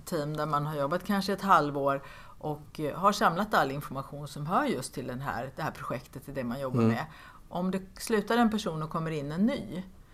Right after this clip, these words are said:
Speaker 1: så det är ju väldigt lätt att välkomna den och säga, "Här ligger faktiskt all information. Här ligger en chatthistorik, här ligger det allt som man kan
Speaker 2: Mm.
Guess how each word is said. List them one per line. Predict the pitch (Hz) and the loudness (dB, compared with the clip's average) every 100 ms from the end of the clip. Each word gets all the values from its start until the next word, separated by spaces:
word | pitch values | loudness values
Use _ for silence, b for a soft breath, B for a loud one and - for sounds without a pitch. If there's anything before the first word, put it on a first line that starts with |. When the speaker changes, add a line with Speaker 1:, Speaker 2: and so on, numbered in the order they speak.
| b b | b b
Speaker 1:
så | - | -2
det | 185 | 2
är | 214 | 4
ju | |
väldigt | 208 185 180 214 | 6 4 4 2
lätt | 269 262 - | 2 2 -2
att | 143 151 - | 0 0 -6
välkomna | - 175 165 233 254 240 | 0 0 4 2 4 2
den | 151 127 | 0 -4
och | 143 | -6
säga, | - 139 | -2 -2
"Här | 185 220 | 0 2
ligger | 202 208 247 | 2 0 -2
faktiskt | 165 156 - | -4 -6 -2
all | 139 131 | -2 0
information. | 151 143 143 151 143 147 | -4 -6 -6 -6 -6 -6
Här | 156 | -4
ligger | 190 190 190 180 | -2 0 0 0
en | 175 | -2
chatthistorik, | - 202 - 180 - 170 165 160 | -4 -6 -4 -8 -4 -4 -4 -4
här | 160 | -6
ligger | 160 170 | -4 -4
det | 160 | -2
allt | 202 208 190 - | 2 2 -2 -10
som | - | -6
man | 160 156 | -4 -4
kan | |
Speaker 2:
Mm. | 160 | -2